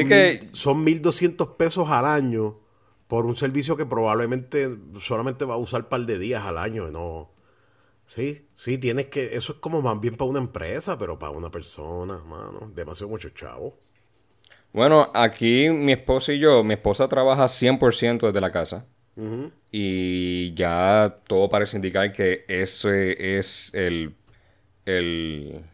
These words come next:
Speaker 2: el futuro para ella. Este, yo se podría decir que trabajo más de casa que, que, que afuera.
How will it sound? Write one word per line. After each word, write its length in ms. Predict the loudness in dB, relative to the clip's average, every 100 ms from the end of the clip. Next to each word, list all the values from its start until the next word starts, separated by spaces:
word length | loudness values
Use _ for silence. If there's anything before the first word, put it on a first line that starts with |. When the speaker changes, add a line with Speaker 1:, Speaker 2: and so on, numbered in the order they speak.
| -12
Speaker 2:
el 120 | -10
futuro 440 | -8 -6 0 2
para 260 | 2 2 2
ella. 280 | 0 -4 -8 -16 _ _ -20 _ _
Este, 1600 | -16 -16 _ -6 -4 -4 -6 -6 -6 -6 -8 -8 -10 -12 -14 -18 _ _ _ _ _ _ _ _ _ _ _
yo 840 | -16 -4 0 2 4 4 2 0 -2
se 80 | -4
podría 220 | 0 0
decir 140 | -2
que 80 | -2
trabajo 260 | 2 2 2
más 160 | -2
de 100 | -2
casa 320 | 0 0 -2
que, 540 | -2 -2 -2 -6 -8 -12 _ _ _ _ _ _
que, 600 | -8 -6 -6 -8 -12 -12
que 80 | -10
afuera. 520 | -4 2 2 2 -4